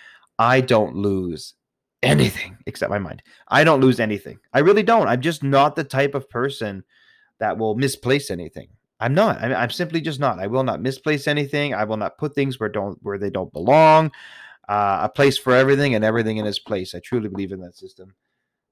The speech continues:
But anyway, I had this weird thing where, uh, we order Indian food, especially where we lived before. We ordered a lot of Indian food, and I didn't like wearing a ring while I ate. It was weird, I know,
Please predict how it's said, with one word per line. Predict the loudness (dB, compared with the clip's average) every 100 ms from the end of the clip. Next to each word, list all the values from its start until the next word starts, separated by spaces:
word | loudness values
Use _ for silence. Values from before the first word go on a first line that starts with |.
| _
But | 4 6
anyway, | 6 4 2 -2 0
I | 2
had | 4 4
this | 0 2
weird | 2 2 2
thing | -2 -2 -2
where, | -4 -2 -4 -4 -4
uh, | -4 -4
we | -2
order | 0 0 0
Indian | -2 -2 -2 -2
food, | 0 2 2 -2 -8
especially | -12 -10 -6 -4
where | -2
we | -2
lived | -2 -4
before. | -10 -6 -2
We | -2 -2
ordered | -4 -6 -12
a | -12
lot | -6 -4
of | -6
Indian | -12 -12 -12 -14
food, | -12 -10 -10 -14 _ _ _ _ _ -2
and | 2 2 2 0 -4 -4
I | -4 -2
didn't | 0 0 0
like | 2 2 0
wearing | 0 2 4 2 0 -6 -10 _ -16
a | -8
ring | -4 -2 -4 -6
while | -8 -6
I | -4
ate. | 0 0 0 -4 -4
It | -2
was | -2
weird, | -6 -10 -6
I | -6
know, | -8 -16